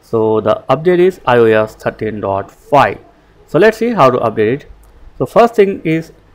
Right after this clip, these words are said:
charge your phone up to fifty percent and use good Wi-Fi or internet connection. So after this, simply, uh, go to your phone setting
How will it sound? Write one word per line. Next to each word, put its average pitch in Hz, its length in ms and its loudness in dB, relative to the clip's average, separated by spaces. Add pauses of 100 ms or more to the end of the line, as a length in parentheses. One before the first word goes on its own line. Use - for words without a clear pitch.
(140)
charge 139 240 2
your 113 160 -2
phone 123 300 -2
up - 240 -10
to 110 60 -10
fifty 123 280 -8
percent 151 600 -4
and 107 220 -8
use 117 320 -4 (220)
good 117 140 -4
Wi-Fi 104 500 -2 (200)
or 104 220 -4 (100)
internet 110 440 -12
connection. 120 440 -6 (840)
So 127 80 2
after 165 180 0
this, 165 220 -2
simply, 123 560 -6 (500)
uh, 101 140 -4
go 110 180 -2
to 107 140 -6
your 101 240 -4
phone 117 240 -6
setting 147 400 -4